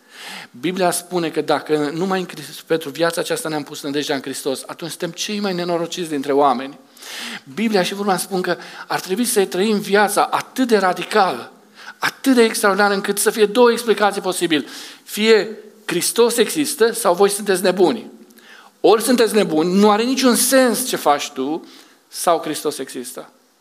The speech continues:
Nu ar trebui să trăim în zona asta de, de confort. "Ah, în fine, până la urmă nu pierdem nimic, nu-i așa, să fiu bine cu toată lumea." Asta este viața la care suntem chemați noi. Și mi se pare că, probabil, în condițiile actuale ale dezvoltării economice și toate,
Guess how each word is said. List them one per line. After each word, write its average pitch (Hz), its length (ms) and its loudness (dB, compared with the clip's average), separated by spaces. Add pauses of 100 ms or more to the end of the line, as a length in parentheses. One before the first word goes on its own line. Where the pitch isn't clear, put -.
(600)
Nu 202 180 2
ar 262 80 4
trebui 247 180 0
să 233 160 -4
trăim 220 260 2
în 208 120 4
zona 202 320 4
asta 185 200 0
de, 185 240 2 (440)
de 165 80 -12
confort. 175 460 0
"Ah, 269 340 2 (300)
în 254 80 -6
fine, 156 360 -10
până 196 140 -6
la 185 60 0
urmă 185 120 -2
nu 180 60 -6
pierdem 165 280 -2
nimic, 143 240 -4
nu-i 131 140 -4
așa, 147 180 -4
să 151 120 -8
fiu 156 140 -8
bine 156 240 -6
cu 143 100 -16
toată 143 240 -6
lumea." 170 300 -14 (480)
Asta 220 280 0
este 220 180 -2
viața 180 380 0
la 170 60 2
care 160 180 2
suntem 156 280 -6
chemați 151 360 -2
noi. 147 120 -4
Și 180 180 -4 (420)
mi 196 100 -2
se 220 120 -2
pare 294 220 -2
că, 247 220 0 (1040)
probabil, 185 440 2 (140)
în 185 120 -2
condițiile 196 640 -2
actuale 165 640 2
ale 151 220 4
dezvoltării 165 640 -2
economice 151 440 -6
și - 120 -8
toate, 170 300 2